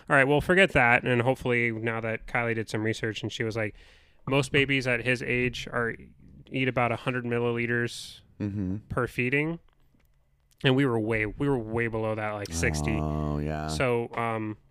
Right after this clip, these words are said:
Speaker 1: we had a, um, one of Kylie's ex-coworkers had a baby who was, uh, born a week before Wells, and they're feeding,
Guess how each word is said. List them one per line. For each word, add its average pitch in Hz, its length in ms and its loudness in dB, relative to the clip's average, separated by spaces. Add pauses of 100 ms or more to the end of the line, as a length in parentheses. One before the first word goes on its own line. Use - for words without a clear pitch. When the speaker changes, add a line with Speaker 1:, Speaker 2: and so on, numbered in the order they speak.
(680)
Speaker 1:
we 143 120 0
had 135 180 -2
a, 120 180 0 (760)
um, 113 320 -4 (140)
one 139 160 0
of 127 60 -4
Kylie's 123 320 -2
ex-coworkers 120 680 -4
had 127 140 -2
a 120 60 -4
baby 127 340 -2 (840)
who 151 140 0
was, 127 380 0 (520)
uh, 127 160 0
born 123 580 2 (420)
a 139 100 -4
week 127 340 -2
before 120 360 -2
Wells, 113 540 -2 (140)
and 117 560 2 (760)
they're 131 300 -2
feeding, 120 580 -2